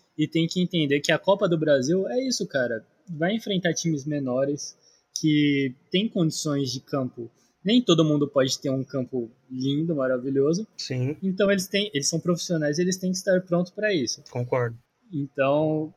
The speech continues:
Speaker 1: cara, eu acho que não, eu não vou falar de gramado aqui. Eu acho que realmente o Santos deixou a desejar. O Sandri, que é um garoto que eu gosto bastante, não fez uma boa partida. Não vou linchar o garoto, eu acho que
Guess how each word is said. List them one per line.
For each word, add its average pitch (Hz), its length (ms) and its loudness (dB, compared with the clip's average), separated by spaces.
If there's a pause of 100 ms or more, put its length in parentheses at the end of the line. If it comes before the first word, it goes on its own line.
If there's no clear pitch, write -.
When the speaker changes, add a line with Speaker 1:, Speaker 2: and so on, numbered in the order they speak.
(100)
Speaker 1:
cara, 160 160 4
eu 135 60 4
acho 127 280 0
que 147 300 2
não, 143 520 -4 (280)
eu 135 140 -2
não 143 220 0
vou 156 160 4
falar 143 240 2
de 131 120 0
gramado 127 400 0
aqui. 123 420 -6 (500)
Eu 113 60 -4
acho 117 160 -4
que 139 140 2
realmente 143 520 0
o 143 40 -10
Santos 143 280 -4
deixou 139 400 0
a 165 40 2
desejar. 135 640 -2 (560)
O 147 100 -2
Sandri, 151 500 4
que 131 120 -6
é 135 40 -4
um 135 120 -4
garoto 139 360 0
que - 80 -6
eu 135 80 -2
gosto 139 260 -2
bastante, 143 640 -2 (440)
não 233 200 0
fez 190 200 4
uma 165 180 2
boa 151 160 2
partida. 160 680 0
Não 190 200 0
vou 160 120 4
linchar 151 340 0
o 135 40 -2
garoto, 143 440 2
eu 120 40 -2
acho 123 200 -6
que 127 320 -2